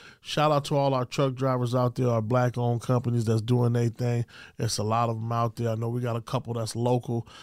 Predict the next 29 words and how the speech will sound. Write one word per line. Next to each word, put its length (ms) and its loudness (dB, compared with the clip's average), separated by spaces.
here 220 2
in 60 2
Oregon. 420 2
I'ma 160 0
look 320 2
y'all 320 4
up, 140 2
make 180 0
sure 180 -2
y'all 280 4
get 240 0
your 60 0
shout 340 0
out, 260 2
and 100 -2
we 100 2
show 260 2
mad 340 2
love, 360 4
looking 240 2
to 80 0
figure 260 -2
out 80 2
how 120 2
can 160 -6
we 100 -2
get 140 2
young 400 2
black 300 0